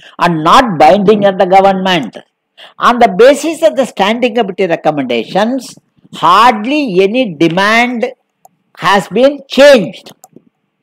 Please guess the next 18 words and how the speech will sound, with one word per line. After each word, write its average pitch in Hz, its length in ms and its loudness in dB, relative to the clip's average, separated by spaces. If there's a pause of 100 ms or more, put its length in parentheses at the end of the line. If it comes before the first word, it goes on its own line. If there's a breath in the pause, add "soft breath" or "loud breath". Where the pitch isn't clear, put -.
(460)
Besides, 214 640 2 (400)
there 202 160 2
is 170 200 0
no 254 240 4
set - 400 -2
procedure 165 800 0 (480)
to 202 60 2
implement 214 760 -2
the 233 160 -2
committee's 185 560 -4
recommendations. 139 960 -6 (440)
Only 147 280 -4
half-yearly 165 500 2
implementation 175 800 -4
report 175 360 -4
is 170 120 -4
only 165 240 -4
submitted. 165 560 -2